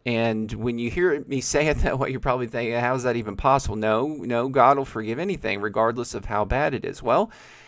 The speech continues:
to reject the gospel of Jesus Christ, the one thing that is necessary for salvation, to reject it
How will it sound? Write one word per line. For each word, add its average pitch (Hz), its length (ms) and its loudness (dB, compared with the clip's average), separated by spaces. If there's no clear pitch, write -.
to 156 200 0
reject 123 800 0
the 127 160 -4
gospel 123 880 6
of 117 160 2
Jesus 139 480 -2
Christ, - 640 -2
the 123 120 2
one 160 360 8
thing 131 480 4
that 117 160 -2
is 120 140 -4
necessary 135 800 2
for 127 240 -6
salvation, 123 720 -2
to 113 160 -8
reject 107 640 -2
it 92 260 -4